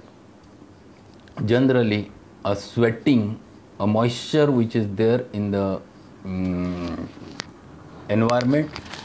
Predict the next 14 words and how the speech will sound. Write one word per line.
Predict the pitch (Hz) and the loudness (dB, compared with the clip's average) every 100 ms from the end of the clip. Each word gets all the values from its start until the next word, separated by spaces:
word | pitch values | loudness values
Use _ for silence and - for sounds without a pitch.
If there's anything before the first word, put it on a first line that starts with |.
| - | -4
and | 113 113 | 0 0
because | 113 120 143 | 0 2 2
of | 143 139 139 | 2 0 0
which | 127 110 | 0 0
mois-, | 113 113 113 - - | 0 0 -2 -6 -4
moisture | 110 104 113 120 123 113 98 95 | -2 0 0 0 -2 0 2 2
and | 98 107 | -2 -2
perspiration, | - 110 - - 117 110 - 101 90 90 - | -2 -2 -2 -2 0 0 -2 -4 -2 -6 -4
which | 101 104 - - | -6 -6 -8 -4
if | 120 - - | -4 -4 -4
gets | 117 113 | -2 -4
saturated | - 107 95 - 120 117 117 - 123 - | -4 -4 -2 0 2 2 0 -2 -2 -2
over | 110 107 104 | 0 2 2
there | 95 95 90 | 0 0 0